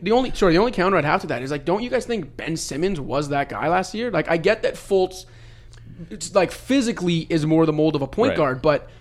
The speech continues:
Speaker 1: Ben Simmons real, like, was their starting point guard last year and did a pretty good job at it.
Speaker 2: But it, it also has to do with the way that they run their offense. And they didn't,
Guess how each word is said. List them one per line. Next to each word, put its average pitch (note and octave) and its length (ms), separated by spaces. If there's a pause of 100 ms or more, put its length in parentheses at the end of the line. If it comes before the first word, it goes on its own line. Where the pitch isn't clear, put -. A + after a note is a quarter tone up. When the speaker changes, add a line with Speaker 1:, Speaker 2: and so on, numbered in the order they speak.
(120)
Speaker 1:
Ben B3+ 160
Simmons G3+ 400
real, D3+ 260
like, D3 200
was D3 360
their D3+ 140
starting C#3+ 340
point A3 240
guard C#3+ 180
last A#2 260
year C3 100
and C3+ 60
did D#3+ 100
a - 20
pretty G3+ 320
good E3+ 140
job F#3+ 280
at A#2 160
it. - 100 (140)
Speaker 2:
But G3 220
it, F3 180
it E3+ 120
also G3 480
has E3 220
to D#3 60
do C#3+ 160
with C#3 140
the C3+ 60
way B2+ 140
that B2 120
they A#2+ 80
run A#2 200
their A2+ 140
offense. B2 380
And A#2 100
they A#2 60
didn't, D3 260